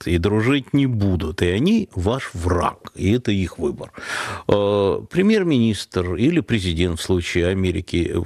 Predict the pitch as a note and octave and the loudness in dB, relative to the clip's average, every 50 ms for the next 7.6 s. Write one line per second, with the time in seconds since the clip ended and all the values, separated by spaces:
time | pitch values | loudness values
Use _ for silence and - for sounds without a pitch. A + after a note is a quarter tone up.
0 | - _ _ - - C3 B2 - A2+ F#2+ - - G2+ F#2 - _ - - B2 - | -6 _ _ -2 0 0 2 2 -2 -4 -2 -2 -4 -4 -4 _ 0 0 0 2
1 | C3+ A2+ G2 G2 F#2 - - B2+ - F#3+ G3 - - - - D4+ D4+ C#4 - A3 | 2 0 0 0 -2 -2 -4 -4 -2 -2 -4 -4 -2 -2 2 2 2 2 0 -2
2 | F#3 - F3 D3+ - - E3+ E3+ E3+ E3+ E3 - - - B3 A#3+ - A#3 A3 - | -2 0 -2 -4 0 0 0 2 2 0 -2 -4 -2 -2 -2 0 0 -2 -2 2
3 | - F#3+ F#3 - - - A#2 G2 F#2 F2 F2 A2 D3 E3 D#3 - - F3 F3+ F3 | 0 0 0 0 -2 -2 -2 0 0 0 2 2 2 2 0 0 2 2 2 2
4 | E3 D3 C#3 A#2 F#2 - G2+ A2+ A#2+ C#3 C#3+ - - - - - - - A#2+ B2+ | 2 0 0 -2 -4 -4 -2 -2 0 -2 -2 -2 -10 -16 -16 -10 -2 0 2 2
5 | D3+ E3 D#3 C#3+ C#3+ F3+ F3+ - C#3+ C3+ C3 C3+ C3 A#2+ A#2+ A#2 B2 B2+ A#2 A2 | 4 2 2 2 2 0 0 0 0 2 2 2 2 2 2 2 2 2 0 0
6 | A2 A2 A2 A2 G#2+ - - C3+ B2 - - - G2+ G2+ G#2 G2 G2+ G2+ G2+ G2+ | 0 2 2 2 0 0 0 -2 -2 0 -2 -2 0 2 2 2 2 2 0 2
7 | G2 A2+ A#2+ A#2 - - - F#3 F3+ D#3+ - | 2 2 0 0 0 0 2 2 0 -2 -6